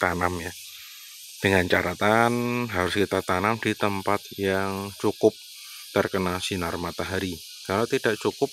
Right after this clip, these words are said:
nanti akan mati ya. Nah, di depan kita ini ada tanaman serai yang ditanam kurang lebih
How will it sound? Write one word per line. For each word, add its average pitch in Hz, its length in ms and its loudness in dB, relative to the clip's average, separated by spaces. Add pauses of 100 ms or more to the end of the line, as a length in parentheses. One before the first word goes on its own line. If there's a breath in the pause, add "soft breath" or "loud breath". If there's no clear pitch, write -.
(120)
nanti 101 240 0
akan 104 320 0
mati 92 320 0
ya. 87 80 -4 (880 loud breath)
Nah, 87 160 -4
di 101 80 2
depan 107 320 4
kita 104 240 6
ini 127 400 2 (480)
ada 101 320 0
tanaman 107 320 4
serai 113 400 4
yang 117 160 2
ditanam 110 720 2
kurang 95 320 2
lebih 104 400 0